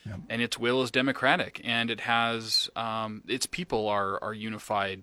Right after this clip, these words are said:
Speaker 2: behind this fight, and its, its president has become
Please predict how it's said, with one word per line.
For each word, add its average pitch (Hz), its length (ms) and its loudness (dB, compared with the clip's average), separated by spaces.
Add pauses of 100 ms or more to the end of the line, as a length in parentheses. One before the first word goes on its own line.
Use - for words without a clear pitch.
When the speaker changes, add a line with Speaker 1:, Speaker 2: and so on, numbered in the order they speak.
Speaker 2:
behind 107 420 0
this 104 160 -6
fight, 101 440 0
and 110 220 -2
its, 107 280 -2 (560)
its 131 160 2
president 147 560 6
has 117 240 2
become 110 680 0